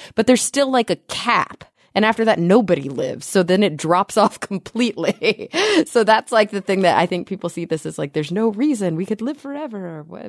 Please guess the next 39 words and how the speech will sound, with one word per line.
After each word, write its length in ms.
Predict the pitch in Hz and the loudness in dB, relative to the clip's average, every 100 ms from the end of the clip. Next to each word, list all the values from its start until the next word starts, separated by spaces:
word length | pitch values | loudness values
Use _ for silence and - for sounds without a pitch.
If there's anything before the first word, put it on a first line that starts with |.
| 196 220 | -14 -14
blah, 100 | 226 | -16
we 200 | 196 196 | -10 -8
couldn't 200 | 220 240 | -6 -6
live 120 | 233 | -8
forever. 340 | 233 233 185 151 | -8 -8 -6 -8
And 60 | - - _ 175 | -12 -20 _ -4
I'm 80 | 175 | -2
like, 120 | 160 | -2
no, 500 | 151 160 185 196 185 _ | 0 2 2 0 -8 _
that's 140 | - | -16
still 180 | - 185 | -6 -2
not 160 | 170 - | -2 -4
true. 380 | - 107 - - | -8 -8 -8 -2
But 220 | 165 151 - - - - | 0 0 -2 -20 -18 -2
I, 320 | 185 196 302 - - - _ _ - | 2 2 0 -4 -14 -20 _ _ -4
I 80 | 208 | -4
think 340 | - 226 254 | -2 -2 0
this 160 | 320 277 | -2 0
one 140 | 247 | 2
might 200 | 214 185 | 2 2
be 220 | 190 185 - _ - | -2 -6 -8 _ -20
f-, 120 | - - | -20 -20
science 580 | - - 147 151 175 - | -12 -2 2 2 0 -2
just 220 | - 147 | -10 -10
because 300 | 156 151 143 | -8 -8 -8
I, 200 | 147 139 - _ _ _ _ _ _ _ 214 | -8 -8 -12 _ _ _ _ _ _ _ -14
<laughs> 0 | - - - 196 - - | -12 -12 -14 -14 -18 -18
it's 140 | - | -18
probably 260 | - - - | -14 -12 -12
why 160 | - - | -12 -12
it's 200 | - - | -14 -14
fiction. 400 | - - - - | -14 -12 -12 -8
Whatever. 380 | 185 180 143 156 | 2 2 2 0
Let's 180 | 175 208 | 0 0
move 200 | - 208 185 | -2 0 2
on. 200 | 156 208 | 2 2
<laughs> 340 | 233 - - 220 | 0 0 -2 0
Researchers 840 | 262 285 285 523 - 285 - - | 0 4 6 4 2 2 2 0
find 440 | 233 202 208 208 | 2 4 2 0